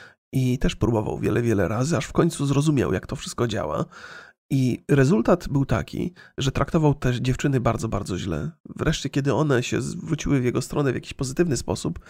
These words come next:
to, to pozostały w nim te złe wspomnienia z, z bycia odrzucanym i potem, e, bardzo szybko się rozstawał, kończył te, te związki, e, pozostawiał po sobie bardzo nieprzyjemne wrażenia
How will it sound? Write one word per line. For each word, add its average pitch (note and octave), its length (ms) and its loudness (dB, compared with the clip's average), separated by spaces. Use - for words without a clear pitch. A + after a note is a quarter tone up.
to, A#2+ 460 4
to B2 440 2
pozostały D#3 420 8
w C#3+ 80 2
nim D3 140 0
te C#3+ 140 0
złe D#3 160 2
wspomnienia C3+ 640 -2
z, - 240 -8
z D3+ 40 -4
bycia C#3 260 0
odrzucanym C#3 640 0
i E3 100 0
potem, D#3+ 400 4
e, - 600 -8
bardzo E3 300 0
szybko G3+ 200 -2
się F#3+ 140 0
rozstawał, F3 520 4
kończył D#3+ 360 2
te, C#3+ 220 2
te C#3+ 180 2
związki, C3+ 600 0
e, A#2+ 380 2
pozostawiał C#3 580 2
po - 100 -2
sobie C3+ 240 0
bardzo A#2 260 0
nieprzyjemne G#2 500 -4
wrażenia G#2 460 -8